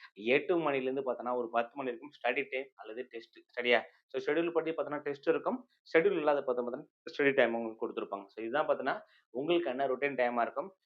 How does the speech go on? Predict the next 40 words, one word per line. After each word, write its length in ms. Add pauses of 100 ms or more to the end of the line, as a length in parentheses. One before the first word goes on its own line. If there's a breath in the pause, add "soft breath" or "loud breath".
(160)
So, 40
இந்த 140
டைமை 320
கரெக்டா 280
யூட்டிலைஸ் 340
பண்ணிக்கோங்க. 340
ஏன்னா, 280
இப்போ 240
காவல்துறை 540
அப்படின்னு 260
எடுக்கும்போது, 480
ஒரு 180
போலீஸ் 280
அப்படின்னு 260
சொல்லும்போது, 340 (420 soft breath)
உடல் 420
அளவிலும் 460
மனதளவிலும், 680
சரியா? 380
So, 140
நம்ம 180
வந்து 140 (280)
பாடியை 340
ஃபிட்டா 280
வச்சுக்கணும். 420 (320 soft breath)
So, 0
அதே 120
மாதிரி 140
பார்த்தோன்னா, 280
மென்டல் 300
எபிலிட்டியும் 360
பார்த்தோன்னா, 240
ஃபிட்டா 280
வச்சுக்கணும். 420
உடல் 280
அளவிலும் 460
மனதளவிலும் 720
ஒருத்தர் 260
வந்து 140
பார்த்தோன்னா, 300